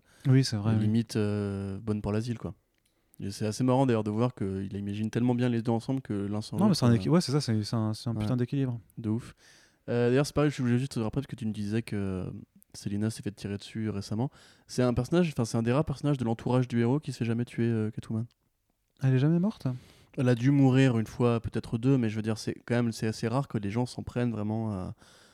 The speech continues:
Speaker 2: à Catwoman, tu vois, contrairement au Robin ou contrairement à,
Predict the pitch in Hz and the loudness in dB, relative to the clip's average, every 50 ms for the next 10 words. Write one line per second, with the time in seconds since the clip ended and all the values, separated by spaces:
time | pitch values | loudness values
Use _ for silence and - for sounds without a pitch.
0 | _ _ - - - 104 104 - 110 110 110 110 107 - 110 98 110 107 - 110 | _ _ -10 -6 -4 -4 -4 -2 0 0 0 0 0 -2 -4 -4 -4 -2 -2 0
1 | 110 110 110 110 107 104 110 104 104 110 113 117 117 117 117 110 104 - 101 - | 0 2 2 2 2 2 2 2 2 2 4 4 4 2 2 0 -4 -6 -8 -8
2 | - 101 101 101 101 101 98 98 | -6 -6 -4 -4 -2 -4 -4 -4